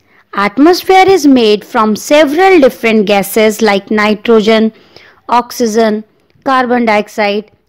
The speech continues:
argon, helium and water vapor, et cetera. Now the main three gases in the air are nitrogen, oxygen and carbon dioxide.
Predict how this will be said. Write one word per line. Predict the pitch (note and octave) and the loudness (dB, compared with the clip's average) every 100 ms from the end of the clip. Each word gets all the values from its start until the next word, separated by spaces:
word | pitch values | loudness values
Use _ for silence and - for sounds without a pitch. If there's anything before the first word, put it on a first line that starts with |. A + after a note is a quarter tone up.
| - | -6
argon, | A3 G#3+ G#3+ G#3+ G#3 G#3+ - | -2 -2 -2 -2 -2 -4 -10
helium | _ C4+ A#3 A3 G#3 G3+ G#3 - | _ -2 2 2 2 0 -6 -6
and | B3 D4 | 0 0
water | A#3+ G3 G3 | 0 -2 -4
vapor, | F#3+ F#3+ G#3+ | -8 -8 -6
et | A3 - | -8 -4
cetera. | C#4+ D4 - D#3+ - _ _ _ _ _ _ - | -6 -6 -6 -8 -10 _ _ _ _ _ _ -2
Now | G#3 G3+ | 0 2
the | G3 | 2
main | G#3 C4 F#4 G#4+ G4+ - _ _ | 2 4 4 2 -2 -12 _ _
three | - G4 G#4 | 0 2 4
gases | D4 A#3+ - A#3 A3+ - | 2 0 -2 -2 -4 -6
in | A#3+ A#3+ | -2 0
the | A#3 - | 0 0
air | A#3+ A3+ G#3+ | 2 2 0
are | - A3 G3 G#3+ C4 _ _ _ _ _ _ A#3 | 0 0 0 -2 -6 _ _ _ _ _ _ -4
nitrogen, | G#3 G3 A3+ G#3+ A3 A3+ A#3 _ | -4 -2 -2 -2 -2 -4 -6 _
oxygen | B3 C4 - C#4 A#3 A#3+ B3 D#4 | -6 -6 -4 -4 0 -2 -2 -4
and | A#3 D4 F4+ - | -2 -2 -2 -4
carbon | C4+ A3 F#3 F#3+ | -4 -2 -2 -4
dioxide. | F3+ F3 - E3+ F3 | -6 -10 -14 -16 -16